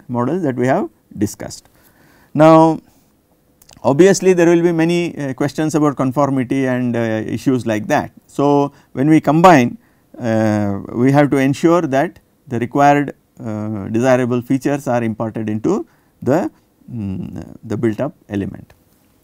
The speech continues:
So, the, we combine the plane stress element where we have along x and y, u and v are the field variables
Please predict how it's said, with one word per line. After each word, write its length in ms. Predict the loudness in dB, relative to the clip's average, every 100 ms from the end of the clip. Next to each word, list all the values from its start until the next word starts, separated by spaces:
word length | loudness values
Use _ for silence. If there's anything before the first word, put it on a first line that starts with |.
| _ _ _ _ _ _ _ _ _ _
So, 360 | 0 4 4 0 _ _ -16
the, 240 | -4 -2
we 160 | 0 0
combine 380 | 0 2 2 2
the 100 | 0
plane 260 | 4 2
stress 360 | 2 2 0 2
element 440 | 2 4 0 -2 -8 _
where 420 | 2 2 2 -4 _ _
we 160 | -6 -2
have 420 | 2 2 2 -4 _ _ -20
along 440 | -14 -4 0 2 0
x 200 | -2 -2
and 180 | -2 0
y, 320 | 2 2 -2 _ _
u 220 | 4 4
and 160 | 4 4
v 200 | 4 4
are 140 | 2
the 260 | 0 -2 -6 _ _
field 220 | -2 0
variables 580 | 4 4 4 4 0 -6